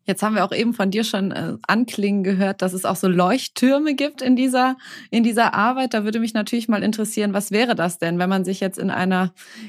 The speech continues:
ganz freien Wunschwelt überlegen könnte, wir hätten jetzt alle Mittel und alle Möglichkeiten und, äh, du sagst, du hast das auch schon erlebt, dass man dann natürlich jetzt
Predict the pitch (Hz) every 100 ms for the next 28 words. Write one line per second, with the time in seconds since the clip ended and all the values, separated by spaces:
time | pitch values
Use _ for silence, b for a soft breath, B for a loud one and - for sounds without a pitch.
0 | B 214 240 302 - 220 202 214 277 240
1 | 233 359 - 220 220 277 302 220 214 226
2 | 294 247 262 247 254 233 240 277 220 214
3 | 226 262 240 254 269 220 - 220 202 226
4 | 311 233 226 - 240 240 254 233 240 226
5 | 208 208 208 - 196 190 214 208 220 214
6 | 226 233 226 214 - 220 202 214 247 247
7 | 214 202 185 185 185 - 196 196 190 190